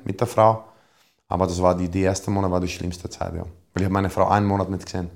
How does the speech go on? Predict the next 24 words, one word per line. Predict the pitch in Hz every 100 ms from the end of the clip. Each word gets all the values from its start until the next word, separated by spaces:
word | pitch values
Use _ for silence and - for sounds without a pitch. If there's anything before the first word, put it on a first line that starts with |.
| - _
und | 101
nicht | 101 -
gehört, | 95 87 -
nix. | 92 - - _ _ _ _ _ _ _ _
Ich |
bin | - 101
mit | 101 - - _ _ _ _ _
einem | 101 104
Rucksack | 107 107 107 -
ins | - 101 -
Dings | 120 120
gegangen | - 113 107
und | 101
das | 95
war's. | 92 90 -
Und | 92
das | 87
hab | 92
ich | 92
den |
ganzen | 95 95 -
Monat | 92 90 85
gehabt. | - - - _ _ _ _ _ _ _ _ _ _ _ _ -
Ja, | -